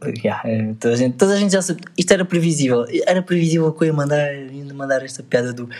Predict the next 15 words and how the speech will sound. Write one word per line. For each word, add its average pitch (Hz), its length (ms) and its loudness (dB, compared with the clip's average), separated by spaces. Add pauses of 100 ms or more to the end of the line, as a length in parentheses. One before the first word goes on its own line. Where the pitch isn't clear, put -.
(260)
"É 139 120 -2
o 143 200 -2
amor". 196 720 2 (720)
É - 120 0
porque, 233 520 0
epá, 233 280 0
é 170 40 4
aquela 226 320 2
piada 202 500 0 (1040)
previsível, 170 1040 2
previsível, 170 680 2
é 139 300 2 (580)
piadinha, 196 720 0
piadinha. 120 540 2 (1700)
Continuando, 113 480 0